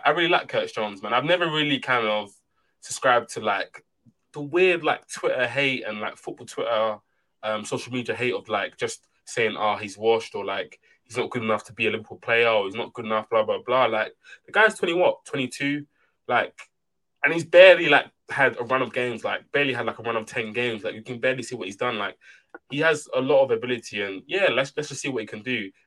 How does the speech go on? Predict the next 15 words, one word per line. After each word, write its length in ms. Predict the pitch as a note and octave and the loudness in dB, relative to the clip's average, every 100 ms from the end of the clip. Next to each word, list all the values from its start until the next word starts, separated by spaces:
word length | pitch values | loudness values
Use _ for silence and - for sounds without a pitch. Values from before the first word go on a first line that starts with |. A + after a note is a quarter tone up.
| _ _ | _ _
At 300 | - A3 - | 4 4 6
be-, 80 | F#3 | 8
at 340 | F3 E3 - D3+ | 8 8 6 6
worst, 400 | D#3 E3+ E3 - | 4 4 0 -10
he 80 | |
can 180 | A#2+ A#2+ | -12 -10
be, 160 | A2+ A#2+ | -6 -2
like, 140 | A2 | -4
a 40 | - | -6
squaddy 280 | - A#2 G#2 | -8 -8 -8
for 100 | A2 | -10
Liverpool, 400 | G2+ - G2 F2+ | -12 -12 -14 -12
like, 140 | G#2 - | -10 -6
at 140 | G2 | -4
worst, 340 | A2+ G2 - | -2 -4 -6